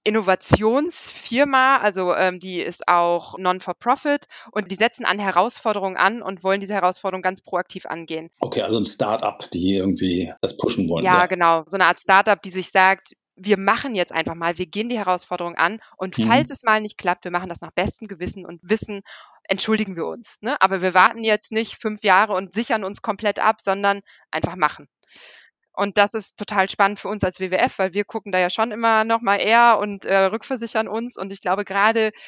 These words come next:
Speaker 1: diese Kombination aus uns beiden gemeinsam mit dem Mehrwegverband, der da einfach super viel Expertise reinbuttert, ist das eine sehr, sehr fruchtbare Kooperation. Und wir haben ganz viele, äh, Stakeholder, genau, das macht Project Together auch, die bringen immer ganz viele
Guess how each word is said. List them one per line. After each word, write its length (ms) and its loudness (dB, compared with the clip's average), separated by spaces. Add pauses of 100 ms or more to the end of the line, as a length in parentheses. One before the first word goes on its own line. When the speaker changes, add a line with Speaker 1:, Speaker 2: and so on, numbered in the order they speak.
(100)
Speaker 1:
diese 160 -4
Kombination 800 -4
aus 180 0
uns 160 -12
beiden 320 4
gemeinsam 380 -2
mit 100 -10
dem 120 -6
Mehrwegverband, 600 0
der 100 -4
da 40 0
einfach 300 -8
super 320 -10
viel 180 -12
Expertise 640 -12
reinbuttert, 480 -6 (420)
ist 240 -4
das 160 -12
eine 140 -6
sehr, 260 4
sehr 160 2
fruchtbare 540 -6
Kooperation. 680 -4
Und 160 -6 (440)
wir 140 -2
haben 180 0
ganz 400 -2
viele, 480 2
äh, 120 2
Stakeholder, 680 2
genau, 200 -2
das 120 -14
macht 160 -14
Project 280 -8
Together 320 0
auch, 80 2
die 120 -14
bringen 180 -6
immer 160 -2
ganz 320 -2
viele 460 4